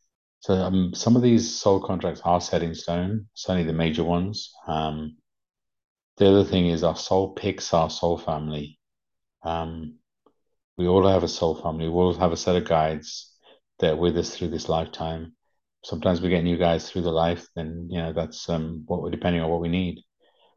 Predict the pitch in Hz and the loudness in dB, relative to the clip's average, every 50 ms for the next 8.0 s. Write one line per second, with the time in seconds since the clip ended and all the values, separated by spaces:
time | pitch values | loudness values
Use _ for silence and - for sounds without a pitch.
0 | _ _ _ _ _ _ _ _ _ _ _ _ _ - 87 87 87 87 85 82 | _ _ _ _ _ _ _ _ _ _ _ _ _ 0 4 4 6 4 4 4
1 | 82 87 87 87 - - - 95 101 104 - - 92 90 87 80 - 85 82 80 | 2 2 2 2 0 0 2 4 4 2 2 2 0 0 0 -2 -4 -6 -6 -6
2 | 80 80 78 - - - 90 - - - 87 87 87 87 82 - - - 78 78 | -6 -10 -10 -10 -8 -8 -8 -6 -4 0 2 2 2 2 0 -2 -4 -2 -2 0
3 | 80 78 76 - 73 - - - - 82 78 76 76 76 - _ _ _ _ _ | -2 -2 -4 -8 -12 -12 -10 -8 -6 -4 -4 -4 -4 -6 -10 _ _ _ _ _
4 | _ _ _ _ _ _ _ _ _ _ _ - 85 80 - - 85 80 78 76 | _ _ _ _ _ _ _ _ _ _ _ -8 -8 -8 -6 -6 -6 -6 -6 -6
5 | - - 80 71 76 - 78 76 78 78 76 - - 80 80 87 92 90 - - | -6 -6 -6 -6 -6 -6 -6 -4 -4 -6 -8 -10 -6 -2 0 0 0 0 0 0
6 | 87 76 - 87 - - 82 82 85 82 80 85 82 76 82 82 80 76 73 - | 0 0 0 -2 -2 -2 -4 -2 -2 -2 -2 -4 -2 0 0 0 0 -2 -6 -10
7 | _ _ _ _ _ _ _ _ _ _ - 82 82 80 80 80 78 78 76 73 | _ _ _ _ _ _ _ _ _ _ -6 -6 -4 -4 -4 -6 -6 -8 -8 -10